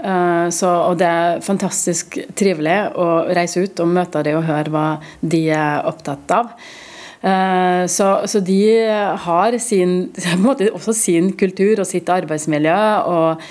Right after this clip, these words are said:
eh, er jo opptatt av, av, av det, eh, og det skal de være opptatt av også, for det er de som skaper sin hverdag, eh,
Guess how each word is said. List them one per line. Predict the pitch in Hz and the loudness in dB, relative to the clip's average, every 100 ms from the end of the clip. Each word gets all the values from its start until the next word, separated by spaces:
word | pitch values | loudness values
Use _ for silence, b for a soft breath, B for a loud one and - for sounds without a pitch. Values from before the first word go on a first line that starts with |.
| B B B B | B B B B
eh, | 180 180 175 170 170 165 156 156 143 135 - - - - - _ _ | 0 2 2 2 2 2 0 0 -2 -4 -6 -10 -14 -18 -20 _ _
er | 175 | 0
jo | 180 | 0
opptatt | - - - 165 180 | -2 -6 -4 -2 0
av, | 170 - | 0 0
av, | 160 156 165 160 156 170 | -2 -2 -2 0 0 -2
av | 165 180 | -2 0
det, | 190 269 226 - | 0 0 -4 -2
eh, | 185 | 0
og | 190 | 2
det | 190 | 0
skal | - 202 139 | 0 -2 -2
de | 160 | 0
være | 180 180 | 0 -2
opptatt | 175 156 151 | -4 -4 -2
av | 147 | -2
også, | 190 - | -4 -4
for | 185 | -2
det | 185 | -2
er | 160 | -2
de | 170 190 | 0 0
som | 214 | 0
skaper | 196 - 180 180 156 | -2 0 -2 -2 -2
sin | 165 156 | 0 2
hverdag, | 170 165 139 143 151 | 2 0 -2 -4 -2
eh, | 147 165 165 160 | 0 0 0 -2